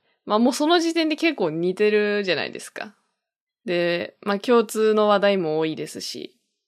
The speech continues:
まあ、もしその話題で自分が知らんかったとしても、もうその興味を持ってもらえるような話が多くて。まあ、だからその趣味が似てるっていうのはね、かなり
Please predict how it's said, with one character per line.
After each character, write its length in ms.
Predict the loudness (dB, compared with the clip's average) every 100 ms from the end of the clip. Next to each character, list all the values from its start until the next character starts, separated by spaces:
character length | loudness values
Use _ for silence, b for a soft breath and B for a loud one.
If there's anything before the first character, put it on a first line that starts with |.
| _
ま 80 | -2
あ、 20 |
も 180 | 2 2
し 460 | 0 0 0 -2
そ 180 | -6 -10
の 340 | -8 -8 -10 -14 _ -4
話 180 | 0
題 260 | 2 2 2
で 200 | 2 0
自 140 | 0
分 160 | -2 -2
が 100 | -2
知 180 | -2 0
ら 100 | 0
ん 60 |
か 100 | 0
っ 60 | -2
た 120 | -4
と 120 | -4
し 100 | -6
て 120 | -4 0
も、 340 | 2 2 -2 b b b _
も 60 | -14
う 20 |
そ 140 | -10 -10
の 60 |
興 260 | -2 2 4
味 160 | 4
を 60 | 0
持 160 | -2 -6
っ 80 |
て 340 | -8 -8 -8 -8 _
も 200 | -4 0
ら 160 | 2 2
え 80 |
る 160 | 0 0
よ 160 | 0 -2
う 20 |
な 220 | -4 -10
話 480 | -12 -12 -10 -10 -10
が 140 | -8 -4
多 160 | -6
く 120 | -6 -14
て。 240 | -16 -16 _ _ _ _
ま 100 | -4
あ、 20 |
だ 120 | -2 -2
か 120 | -4
ら 100 | -6
そ 100 | -8
の 340 | -8 -6 -6 -6
趣 260 | -6 0
味 160 | 2 2
が 100 | 0
似 160 | -2 -4
て 120 | -2
る 80 | -4
っ 40 |
て 180 | -4 -2
い 60 |
う 40 | -2
の 60 |
は 100 | -4
ね、 180 | -8 -8 -10 _
か 160 | -6
な 140 | -2 -2
り 200 | -6 -12